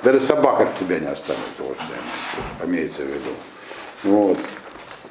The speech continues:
«Вы Ацур, вы Азур, вы Израиль». И всё, что у тебя там есть, все твои богатства, и всё, что у тебя, весь твой скот, всё, всё, что у тебя есть, всё будет уничтожено.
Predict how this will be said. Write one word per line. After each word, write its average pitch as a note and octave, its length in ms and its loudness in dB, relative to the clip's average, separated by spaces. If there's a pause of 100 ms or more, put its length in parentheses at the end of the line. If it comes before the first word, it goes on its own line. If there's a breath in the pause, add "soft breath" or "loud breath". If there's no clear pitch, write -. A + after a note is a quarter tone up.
(240)
«Вы A#2+ 200 6
Ацур, B2 320 6
вы B2+ 180 8
Азур, C3+ 340 8
вы B2 140 10
Израиль». G2 480 6
И - 20 8
всё, C#3 180 4
что B2+ 140 6
у - 20 8
тебя B2 360 6
там G#2 280 6
есть, G#2 320 4 (380 loud breath)
все C3 160 6
твои A#2 220 8
богатства, D#3 720 6
и B2+ 80 8
всё, B2+ 180 6
что A2 160 0
у - 20 2
тебя, G#2+ 260 4
весь G#2+ 260 6
твой G#2+ 200 4
скот, F#3+ 560 6
всё, C#3 440 6 (120)
всё, C3+ 120 6
что C3+ 80 4
у - 120 0
тебя B2 140 6
есть, C#3+ 200 4
всё C3+ 120 6
будет A2+ 220 4
уничтожено. G2+ 480 2